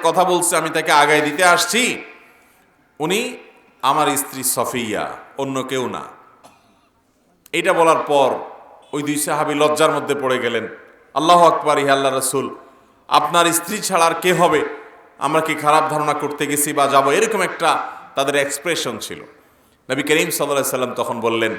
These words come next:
"ইন্না শাইতান ইয়াজরি আহাদুক, আহাদাকুম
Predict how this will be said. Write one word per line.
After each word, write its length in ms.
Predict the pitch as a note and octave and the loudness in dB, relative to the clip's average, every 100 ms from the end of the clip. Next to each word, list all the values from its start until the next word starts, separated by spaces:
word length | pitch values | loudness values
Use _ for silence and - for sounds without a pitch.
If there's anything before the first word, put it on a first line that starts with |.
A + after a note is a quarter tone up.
| - - - - | -12 -20 -20 -4
"ইন্না 300 | F3+ G3 G3 | -2 2 2
শাইতান 840 | F#3 - G3 F#3+ A#3 A#3+ A3 B2 - - - - - | 2 2 2 4 4 6 4 0 -10 -18 -20 -20 -6
ইয়াজরি 640 | B2+ F#3 F3 F3 E3+ E3+ C#3+ | 2 4 4 0 0 0 -2
আহাদুক, 540 | C#3+ D3 C3+ D#3+ D#3 | 0 -2 -2 -4 -2
আহাদাকুম 880 | D3 - E3 G3+ G3+ C4 C#4 - | -2 2 4 4 8 8 8 2